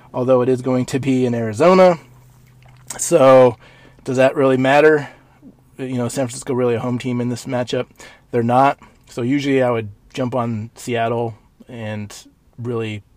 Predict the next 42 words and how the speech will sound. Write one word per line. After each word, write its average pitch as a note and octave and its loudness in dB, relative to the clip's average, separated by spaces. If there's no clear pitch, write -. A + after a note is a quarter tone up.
I'd A#2 -8
double A2 -6
down B2 -2
on G#2+ -2
Seattle. G2+ -8
I G2+ -8
think A2 -10
it'd G#2 -12
be G#2 -10
a - -20
perfect - -12
game A2+ -8
for A2+ -10
them G#2+ -8
to G2+ -14
dominate C3 -6
and G#2+ -10
for A#2 -12
them A#2 -6
to A2 -8
win B2+ -6
by C#3+ 4
that D3 0
touchdown. D3+ -2
Having B2+ -6
said F3+ 4
that, F3+ 6
I'm C3+ -4
going C#3 2
with C3+ 0
the A#2 -8
forty-niners D3+ 4
just D3 -2
because, C3+ 2
again, A#2 -6
Seattle D3 -2
doesn't C3+ -8
have B2+ -4
anything A#2 -8
to G#2 -12
play A#2 -10
for. A2 -10